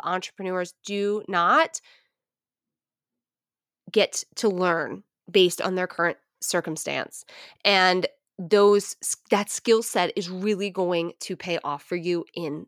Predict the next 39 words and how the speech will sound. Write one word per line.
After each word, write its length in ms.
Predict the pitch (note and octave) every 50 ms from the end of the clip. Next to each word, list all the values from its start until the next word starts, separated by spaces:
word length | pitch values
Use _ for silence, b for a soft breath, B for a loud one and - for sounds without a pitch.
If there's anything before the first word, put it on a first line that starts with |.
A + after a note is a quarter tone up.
| _ -
the 100 | - D#3
long 280 | D3+ D3 - - -
run. 260 | - - - - - - _ _ - -
I 80 | F#3
know 240 | F#3 E3+ F3+ F3+ F#3+
that 160 | F#3 F#3+ F#3
it 120 | F3+ F#3 F3+
has 360 | F3+ F3+ E3 E3 F3+ - - _ _ _
for 160 | - E3+ D#3+ D#3+
me. 260 | D#3+ - - - - _ _ _ _ _ _ - B B B B B B B B B B B B B B -
All 260 | - B3+ B3+ C4+ C#4
right, 460 | C#4 C#4 D4 E4+ F#4+ G4 F#4+ F#4+ F4+ F4+ - -
my 260 | F4 C#4+ C#4+ C#4 C#4+
friend. 800 | C#4+ - D4 C4+ C4+ C4+ C#4 C#4 C#4 C#4 C4+ C4+ C4+ C#4 C4 B3+ D#4 D4+ D4+ E4+ - _ _ _ _ -
I 140 | C4 C4 C#4+
hope 480 | D4 - - - C#4+ C4+ C#4 C#4 - - _ -
that 400 | A#3+ A3+ B3 B3+ B3 B3 B3 G3
you 140 | A3+ A#3
love 180 | A#3 A#3 A#3 G#3+
this 160 | A3+ A#3 - -
episode. 600 | - G#3 A#3 G#3+ - A#3 A3 A3 A3 A3 G#3+ A3
If 300 | - - A3 G#3+ G3 -
you 560 | G#3+ G#3 G#3+ G#3+ G#3+ A3 A3 A3 A3 G#3+ G#3+ G#3 -
could 160 | - F#3+ -
share 240 | - C4 A#3+ B3+ B3+
this 260 | A#3 B3+ B3+ B3 -
with 140 | A3+ A3 G#3+
someone 640 | - - A3 G#3+ G#3+ G#3+ A3 A3 A3 A3 G#3+ A3 A3+ - -
close 300 | - - A#3 B3 - -
to 100 | - B3+
you, 340 | A#3 A#3+ A#3+ A#3 A#3+ A#3+
a 60 | A3+ G3
colleague, 580 | - - - G#3+ A3 A3+ A3 A3+ A3+ A3+ G#3+
a 40 | A3
friend, 500 | - - - G#3 G#3 G3+ G3+ G#3 G#3+ G3+
or 100 | G3 F#3
just 380 | F3+ F3+ F#3 F#3 - - _ -
the 140 | F3+ F#3
interwebs, 680 | - - G3 - G#3+ G3+ G3 G3 F#3 F#3+ F#3+ F#3 - -